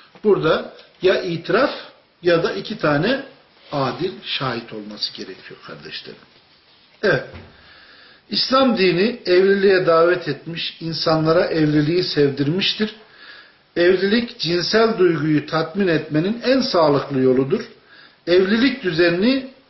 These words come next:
anne babanın gönülden eğittiği ve korumayı, kollamayı üzerine aldığı neslin yetişmesi için en güzel müessesedir.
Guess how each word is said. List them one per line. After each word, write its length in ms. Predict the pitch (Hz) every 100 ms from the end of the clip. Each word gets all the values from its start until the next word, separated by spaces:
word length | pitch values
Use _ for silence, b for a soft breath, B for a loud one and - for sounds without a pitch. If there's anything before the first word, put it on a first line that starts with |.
| -
anne 360 | 165 180 208 202
babanın 480 | 190 165 156 143 127
gönülden 520 | 160 175 170 196 196
eğittiği 640 | 165 151 147 - 147 139
ve 80 | 127 -
korumayı, 640 | 160 165 165 170 226 269 - B B B -
kollamayı 580 | 165 165 170 170 185 247
üzerine 420 | 214 180 180 165
aldığı 440 | 156 147 139 139 135
neslin 400 | 156 151 - 196
yetişmesi 640 | 160 147 - 160 139 147
için 340 | 143 214 233 B B B B B -
en 240 | 220 202
güzel 400 | 160 143 190 214 - B B -
müessesedir. 920 | 147 156 147 - 143 160 139 185 -